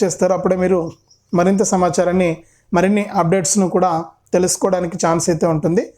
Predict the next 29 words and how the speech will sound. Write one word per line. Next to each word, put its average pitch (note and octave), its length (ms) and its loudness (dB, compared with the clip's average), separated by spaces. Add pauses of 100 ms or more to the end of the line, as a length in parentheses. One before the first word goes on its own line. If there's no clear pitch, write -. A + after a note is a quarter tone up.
(220)
తప్పకుండా F#3+ 400 0
లైక్ E3 280 -2
చేసేయండి. E3+ 460 0 (400)
అలాగే G#3+ 220 2 (120)
పక్కనే A3 320 0
షేర్ G3+ 300 0
బటన్ F#3 240 0
ఉంది, G3 160 0 (1120)
ఆ - 80 0
షేర్ G3 240 0
బటన్ G#3 260 0
పైన G3 160 0
నొక్కి F#3 280 0 (420)
మీ F3+ 100 0
బంధువులకు, G3+ 520 0
స్నేహితులకు F3+ 580 0
మీరు F3+ 260 0 (200)
ఈ F#3 80 2
వీడియో F#3 280 0
లింక్ F3 260 -2
అనేది F3 300 0 (460)
WhatsApp, F#3+ 420 0 (120)
Facebook F#3 340 0
ద్వారా F3+ 200 2
షేర్ E3+ 300 0
చేస్తే F3+ 340 0 (580)
మీ F3+ 60 0
బంధువులు, F#3+ 420 0
స్నేహితులు F#3 480 0